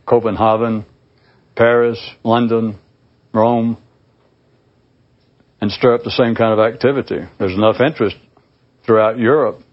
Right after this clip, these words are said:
All you gotta do is round them up. And I'll go over there instead of coming to your city. On to the tape.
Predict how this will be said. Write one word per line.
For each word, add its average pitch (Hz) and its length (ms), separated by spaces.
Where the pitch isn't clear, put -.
All 104 140
you 110 80
gotta 107 160
do 120 120
is 104 100
round 107 200
them 98 140
up. 143 220
And 92 80
I'll 110 80
go 110 140
over 101 80
there 127 160
instead 117 260
of 101 100
coming 113 220
to 104 60
your 143 160
city. 90 340
On 117 220
to 110 60
the 95 100
tape. 98 360